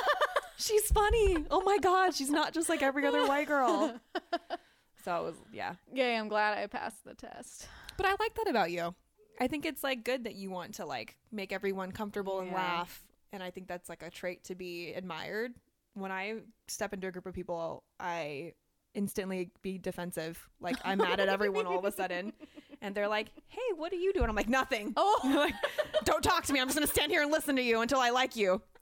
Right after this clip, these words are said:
Speaker 1: That's me normally. So I like them. People make jokes and, like,
Speaker 2: I guess that's, like, a good thing about us, our dynamic is, like, I, like, approached you and you're just probably like, "Hmm,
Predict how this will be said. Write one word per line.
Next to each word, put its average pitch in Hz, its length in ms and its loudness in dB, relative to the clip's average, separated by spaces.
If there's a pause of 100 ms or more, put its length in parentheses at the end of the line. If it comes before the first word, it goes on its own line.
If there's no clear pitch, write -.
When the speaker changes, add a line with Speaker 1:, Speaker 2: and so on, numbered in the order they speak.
(280)
Speaker 1:
That's 208 240 -4
me 170 220 -10
normally. 175 460 -2
So 196 180 2
I 180 140 6
like 196 380 0
them. 214 220 -6
People 208 280 -12
make 202 180 -12
jokes 196 360 -10
and, 185 140 -10
like, 180 200 -4
Speaker 2:
I 349 80 2
guess 392 400 -2 (240)
that's, 247 320 0
like, 247 280 -2
a 247 120 0
good 208 320 0
thing 202 240 0
about 175 260 2
us, 180 240 2
our 180 160 0
dynamic 175 580 -2
is, 185 220 -2
like, 180 240 0
I, 190 280 2
like, 190 200 2
approached 208 520 0
you 202 200 0
and 196 100 -2
you're 190 120 -4
just 185 140 -10
probably 147 180 -4
like, 143 200 -8
"Hmm, 165 340 -14